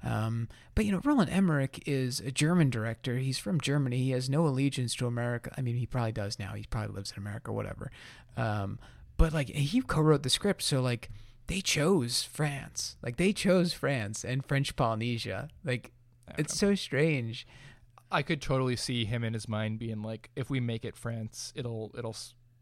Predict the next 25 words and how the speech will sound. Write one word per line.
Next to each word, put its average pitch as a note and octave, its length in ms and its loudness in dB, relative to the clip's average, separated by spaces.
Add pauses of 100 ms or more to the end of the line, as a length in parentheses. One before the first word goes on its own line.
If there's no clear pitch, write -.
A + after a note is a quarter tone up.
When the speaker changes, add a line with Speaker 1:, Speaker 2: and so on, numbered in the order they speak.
Speaker 2:
it D3+ 160 -2
won't A#2+ 300 0 (220)
be A2+ 180 -2
as, A2 160 -8
like, G#2 200 -12
controversial." - 580 -10
Speaker 1:
Probably. C3 800 2 (100)
Speaker 2:
He, C#3+ 180 -4
he D#3+ 140 -2
totally A2 300 -4
strikes - 260 -12
me - 80 -14
as - 80 -14
that - 140 -16
kind - 160 -16
of B2 100 0
Speaker 1:
Um, A2 460 -2
a-, D#3 40 -6
Speaker 2:
mindset. B2+ 140 -6
Speaker 1:
a-, E3+ 460 -6
and F#3+ 180 2
it's - 180 -2
like F3 220 4
there D#3 160 4
are, C3 180 0